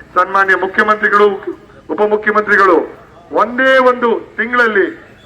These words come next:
ನಾಲ್ಕು ಪ್ರಣಾಳಿಕೆಗಳು ನಿಮ್ಗೆ ಏರ್ಸ್ಕೊಟ್ಟಿದ್ದಾರೆ. ನಮ್ಮ ಮಹಿಳೆಯರಿಗೆ ಪ್ರತಿ ತಿಂಗಳು ಎರಡ್ ಸಾವಿರ, ನಮ್ಮ ಮಹಿಳೆಯರಿಗೆ ಉಚಿತ ಪ್ರಯಾಣ, ಯಾವುದೇ ಸ್ಕೂಲ್ಗೆ ಹೋಗ್ಲಿ, ಕಾಲೇಜ್ಗೆ ಹೋಗ್ಲಿ,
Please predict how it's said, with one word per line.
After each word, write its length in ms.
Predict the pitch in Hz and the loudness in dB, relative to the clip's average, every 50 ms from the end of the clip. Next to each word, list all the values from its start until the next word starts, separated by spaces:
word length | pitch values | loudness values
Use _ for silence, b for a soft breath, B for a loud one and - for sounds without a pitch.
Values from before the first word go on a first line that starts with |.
| - - | -14 -6
ನಾಲ್ಕು 760 | 143 170 196 226 247 269 277 277 277 277 269 - - 269 262 | -2 -2 0 2 2 2 2 2 2 0 0 -2 -6 -8 -4
ಪ್ರಣಾಳಿಕೆಗಳು 680 | 233 247 240 240 240 240 240 240 233 226 233 226 226 | -2 -2 -2 0 -2 -2 -2 -4 -2 0 0 0 0
ನಿಮ್ಗೆ 260 | 220 220 214 214 208 | -2 -4 -6 -4 -2
ಏರ್ಸ್ಕೊಟ್ಟಿದ್ದಾರೆ. 1040 | 208 214 214 202 - - 202 196 196 185 180 175 165 170 170 156 139 127 - - - - - - - - - - - - - - - - - - | 0 0 0 -2 -4 -4 -4 -4 0 0 2 2 4 2 2 0 -2 -4 -10 -14 -20 -20 -20 -20 -20 -18 -16 -16 -16 -16 -18 -18 -18 -18 -10 -4
ನಮ್ಮ 220 | 165 180 185 190 202 | -4 -4 -2 0 0
ಮಹಿಳೆಯರಿಗೆ 840 | 196 190 190 190 208 226 233 240 233 233 226 233 220 240 247 247 247 - - - - - - - - - - - | 0 2 2 2 2 4 4 4 2 2 2 2 2 2 2 2 0 -2 -8 -14 -14 -14 -14 -14 -14 -14 -8 -4
ಪ್ರತಿ 320 | 190 208 208 - 254 254 | -4 -2 -2 -2 -2 -2
ತಿಂಗಳು 320 | 247 247 247 247 247 247 240 | -2 -2 -2 0 2 2 2
ಎರಡ್ 260 | 226 233 233 220 226 | 4 2 2 0 2
ಸಾವಿರ, 200 | 220 220 214 208 180 156 131 117 - - - - - 151 - 151 | 2 2 4 2 0 -2 -4 -8 -12 -12 -12 -10 -10 -10 -8 -8
ನಮ್ಮ 240 | 165 175 180 175 185 | -8 -8 -6 -2 0
ಮಹಿಳೆಯರಿಗೆ 560 | 202 226 240 240 247 240 240 233 240 247 247 | 2 4 4 4 4 4 4 2 2 2 2
ಉಚಿತ 320 | 226 214 220 - 240 - 233 | 2 0 -2 -2 -2 -2 -2
ಪ್ರಯಾಣ, 380 | - 214 220 220 220 220 214 196 180 175 | -2 0 2 2 2 2 2 0 0 0
ಯಾವುದೇ 280 | 190 208 220 226 226 220 | 2 2 2 2 0 0
ಸ್ಕೂಲ್ಗೆ 360 | - - 233 247 240 226 226 | -2 -2 -2 -2 -2 0 -2
ಹೋಗ್ಲಿ, 280 | 226 220 220 226 226 | -2 -2 -2 -4 -6
ಕಾಲೇಜ್ಗೆ 460 | 226 - 214 220 226 240 240 233 - 226 | -4 -2 0 0 0 0 -2 -2 -4 -4
ಹೋಗ್ಲಿ, 300 | 220 220 226 226 233 | -2 0 -2 -2 -2